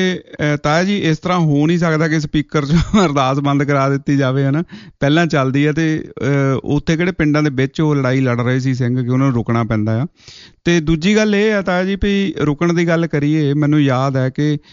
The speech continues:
ਜਦੋਂ ਵੀ ਕਿਤੇ ਸਪੀਕਰ ਤੇ ਅਰਦਾਸ ਹੋਣੀ ਤਾਂ, ਅ, ਅਸੀਂ ਦੇਖਦੇ ਹੁੰਦੇ ਸੀ ਸਾਡੇ ਤਾਏ, ਚਾਚੇ, ਨਾਨਾ, ਬਾਬੇ ਹੁਣੀ ਕਿਤੇ ਵੀ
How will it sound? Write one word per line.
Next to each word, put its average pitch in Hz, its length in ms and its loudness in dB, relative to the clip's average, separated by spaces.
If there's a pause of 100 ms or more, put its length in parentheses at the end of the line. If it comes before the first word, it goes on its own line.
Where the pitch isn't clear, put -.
(280)
ਜਦੋਂ 143 240 2
ਵੀ 208 100 0
ਕਿਤੇ 180 240 0
ਸਪੀਕਰ 151 420 -2
ਤੇ 156 180 0
ਅਰਦਾਸ 135 420 -2
ਹੋਣੀ 131 360 0 (440)
ਤਾਂ, 147 580 0
ਅ, - 400 -8
ਅਸੀਂ 143 180 0
ਦੇਖਦੇ 135 300 0
ਹੁੰਦੇ 143 160 2
ਸੀ 143 80 2
ਸਾਡੇ 135 220 0
ਤਾਏ, 135 380 0
ਚਾਚੇ, 135 560 0 (420)
ਨਾਨਾ, 139 580 0 (480)
ਬਾਬੇ 131 360 0
ਹੁਣੀ 147 300 0 (140)
ਕਿਤੇ 151 220 -2
ਵੀ 170 320 0